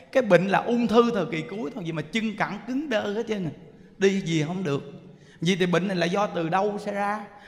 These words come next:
Bệnh này do từ tâm lý mà sanh ra, từ do sợ chết mà sanh ra. Nó, bác sĩ phán cái tự nhiên đơ đi về hết nổi. Trong khi hồi nãy đi đến khám bệnh thì đi ngon lành, còn tung tăng, còn đi trang điểm nữa chứ.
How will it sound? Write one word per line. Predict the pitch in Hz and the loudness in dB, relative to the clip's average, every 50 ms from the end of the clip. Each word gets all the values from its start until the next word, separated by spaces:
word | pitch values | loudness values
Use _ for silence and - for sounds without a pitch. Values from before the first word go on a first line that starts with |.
| - - | -10 -2
Bệnh | 160 151 175 196 | -2 0 0 0
này | 185 165 | -4 -4
do | 165 180 180 | -2 -2 -4
từ | 185 165 156 156 | -4 -4 -4 -6
tâm | 151 - 208 202 208 214 208 | 0 0 0 0 2 0 0
lý | 208 220 220 254 320 359 359 | 2 2 2 4 2 0 0
mà | 277 165 | 0 -2
sanh | - - 190 196 202 | -2 -2 -6 -6 -6
ra, | 196 202 202 214 214 233 226 220 - - - - - - - - - - - - | -4 -2 -2 -2 -2 -4 -8 -10 -12 -14 -18 -20 -20 -20 -20 -20 -20 -20 -10 0
từ | - 185 175 | 2 2 2
do | 180 196 214 220 | 4 2 0 0
sợ | - - - 135 139 156 185 202 185 | 0 0 0 2 2 2 -2 -4 -2
chết | - 254 277 320 359 - - - | 2 2 2 2 2 -4 -6 -4
mà | 208 - | -4 -4
sanh | - - 196 208 214 | -4 -6 -10 -10 -8
ra. | 220 220 226 254 262 - - - - - - - _ _ _ _ _ _ _ _ _ _ _ _ _ _ _ _ _ _ | -8 -8 -8 -10 -12 -14 -18 -20 -20 -20 -20 -20 _ _ _ _ _ _ _ _ _ _ _ _ _ _ _ _ _ _
Nó, | - 226 247 262 | -4 -4 -4 -4
bác | 294 - 269 247 | -2 -2 -2 0
sĩ | - 190 190 226 214 220 | 2 0 0 0 2 4
phán | 247 254 285 339 330 277 | 6 6 6 4 0 0
cái | 254 226 | -2 0
tự | 220 196 | -2 -2
nhiên | 185 202 214 220 214 208 | -2 -2 -2 -4 -4 -2
đơ | 214 220 226 226 220 214 | 0 2 2 2 2 -2
đi | 214 220 196 190 | -4 0 0 0
về | |
hết | 170 180 240 - | 0 0 -2 -4
nổi. | 190 160 151 185 247 233 - - - - - - - - _ - _ _ _ _ _ _ _ _ _ _ | -4 -4 -4 -4 -6 -10 -14 -16 -20 -20 -20 -20 -20 -20 _ -20 _ _ _ _ _ _ _ _ _ _
Trong | - 233 | 0 0
khi | 226 233 233 233 233 233 226 233 - | 2 4 2 2 2 2 -4 -6 -6
hồi | 175 170 175 | -6 -2 -2
nãy | 180 170 196 254 | 0 2 2 0
đi | 269 233 226 | 0 -2 -2
đến | 196 220 233 262 | -2 -2 -4 -2
khám | 269 269 269 254 | -4 -4 0 0
bệnh | 180 180 196 | 0 0 0
thì | 180 | -2
đi | 175 190 214 | -2 -2 -4
ngon | 220 226 233 220 226 233 | 0 2 2 2 2 2
lành, | 214 190 170 180 165 - | 0 0 -2 -2 -4 -8
còn | 165 175 | -8 -8
tung | 180 - 233 240 226 - | -4 -4 -2 -2 2 4
tăng, | 233 226 226 226 226 - - - - - - | 4 4 4 0 -8 -10 -14 -18 -18 -20 -6
còn | - 175 190 | -4 -2 0
đi | 196 226 | 0 0
trang | - 247 233 233 226 | 0 0 0 0 0
điểm | 185 160 185 226 285 | 0 0 0 0 0
nữa | 269 233 | -4 0
chứ. | 254 262 277 269 | 0 0 0 0